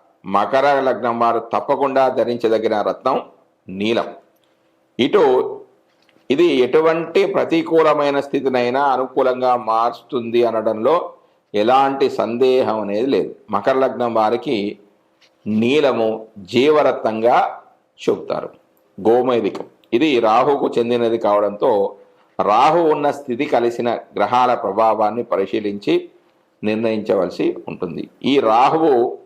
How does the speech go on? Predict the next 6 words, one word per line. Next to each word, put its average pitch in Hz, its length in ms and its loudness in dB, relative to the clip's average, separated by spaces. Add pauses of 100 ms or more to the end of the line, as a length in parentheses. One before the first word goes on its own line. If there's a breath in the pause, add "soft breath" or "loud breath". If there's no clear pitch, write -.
(320)
శని, 160 680 0
శుక్ర, 156 440 0
బుధ, 127 280 0
గురువుతో 127 720 2
కలిసి 117 320 -4
ఉన్నప్పుడు 110 640 -2